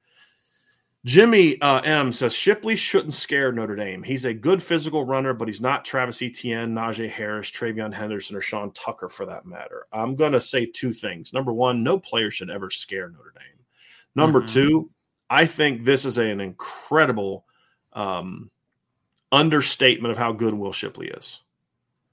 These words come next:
Speaker 1: Like, Will Shipley's a very good football player and you, and, and makes plays in a lot of ways. I don't quite know why he gets the disrespect that he does. I think part of it is, Ryan.
Speaker 2: Well, you know, you know why.
Speaker 1: that
Speaker 2: You know why.
Speaker 1: Well,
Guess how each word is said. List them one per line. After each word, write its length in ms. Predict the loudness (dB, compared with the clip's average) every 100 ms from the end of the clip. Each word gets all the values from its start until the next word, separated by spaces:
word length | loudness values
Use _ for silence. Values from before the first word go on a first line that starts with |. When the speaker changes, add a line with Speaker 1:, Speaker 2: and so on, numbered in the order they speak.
| _ _ _ _ -14
Speaker 1:
Like, 120 | -14
Will 240 | -8 2 4
Shipley's 380 | 6 4 4 -2
a 40 |
very 440 | -6 -10 4 6 6
good 160 | 4
football 300 | -2 0 0
player 360 | 0 -4 -4 -4
and 280 | -6 -6 -6
you, 200 | -2 -2
and, 220 | 0 -2 -2
and 140 | 0
makes 180 | 0 -2
plays 280 | 0 2 2
in 60 |
a 80 | -4
lot 280 | 0 2 4
of 80 | 2
ways. 440 | 0 -2 -6 -12 -18 _
I 200 | 0 0
don't 320 | 4 2 2 _ _
quite 380 | -4 2 2 4
know 180 | 4 4
why 600 | 4 2 2 0 -2 -6 _ _ _ _ _
he 340 | -4 -2 0 -4
gets 340 | -2 -2 -2
the 100 | -6
disrespect 720 | -2 -2 -2 -6 -2 -2 0
that 100 | -2
he 80 | -2
does. 560 | -2 0 0 0 -4 -14 _ _ _ _ _ _ _
I 160 | 0 2
think 380 | 2 0 -2
part 340 | -10 0 2 2
of 80 | 2
it 100 | 2
is, 200 | 2 0
Ryan. 400 | 0 0 0 0
Speaker 2:
Well, 140 | -2
you 140 | 0 0
know, 200 | 0 0
you 100 | 0
know 160 | 0 -2
why. 220 | -6 0
Speaker 1:
that 220 | 0 0 2
Speaker 2:
You 120 | 2
know 140 | 4
why. 60 | 4
Speaker 1:
Well, 320 | 6 6 4